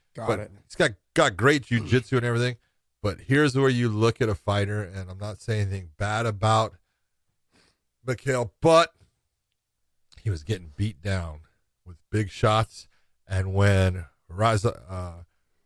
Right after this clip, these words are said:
Speaker 2: Ra-, um, I can't even say it now, Rakhmonov ended up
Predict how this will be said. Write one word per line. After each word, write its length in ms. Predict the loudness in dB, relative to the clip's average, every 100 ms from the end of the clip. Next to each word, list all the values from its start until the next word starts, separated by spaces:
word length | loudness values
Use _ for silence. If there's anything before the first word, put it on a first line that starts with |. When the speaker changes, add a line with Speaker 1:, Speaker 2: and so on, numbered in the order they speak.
| _
Speaker 2:
Ra-, 180 | -2 -2
um, 320 | -4 -8 -10 -16 _ _ _ _ _ _ -20
I 40 | -20
can't 120 | -20 -14
even 120 | -6
say 220 | 2 2
it 60 | 2
now, 260 | -4 -6 -12 _ _ _ _ -2
Rakhmonov 600 | 0 6 6 6 2 -2 _ -8
ended 320 | -4 -2 2
up 300 | 4 2 0